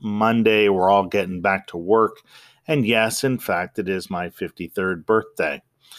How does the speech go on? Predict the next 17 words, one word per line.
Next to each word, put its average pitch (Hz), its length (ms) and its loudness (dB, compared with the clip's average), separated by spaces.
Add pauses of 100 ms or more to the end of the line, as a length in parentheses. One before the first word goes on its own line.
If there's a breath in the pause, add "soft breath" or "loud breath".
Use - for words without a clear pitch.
(420 loud breath)
Um, 131 380 2
I 131 100 -4
just 156 200 -4
wanted 170 220 0
to 127 60 -6
touch 135 300 -2
base, 123 400 -2
um, 92 480 -8 (340)
kind 120 240 0
of 107 240 0
that 104 220 0
time 110 480 -2
for 110 140 -6
New 107 100 -2
Year's 107 320 -4
resolutions 107 1040 -4
and 90 400 -12